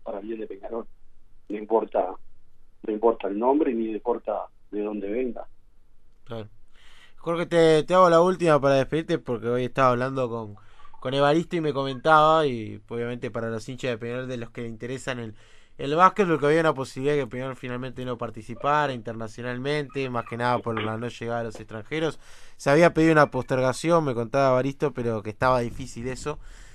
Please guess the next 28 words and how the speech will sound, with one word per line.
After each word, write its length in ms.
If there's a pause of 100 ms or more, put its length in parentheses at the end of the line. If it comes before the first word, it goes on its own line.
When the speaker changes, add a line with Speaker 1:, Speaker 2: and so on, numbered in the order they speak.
(160)
Speaker 2:
Eh, 260
entonces 340
muy 120
probable 320
que 220
no 180
jueguen. 720
¿Qué 100
tenés 300
sobre, 560
sobre 260
el 100
tema? 240 (1200)
Speaker 1:
Sí, 140
en 120
alguna, 300
alguna 360
reunión 240
que 80
tuvimos 360
hace 200 (480)
unos 260
días, 420 (180)
de, 320
de 120
varios 280
temas 240
también, 300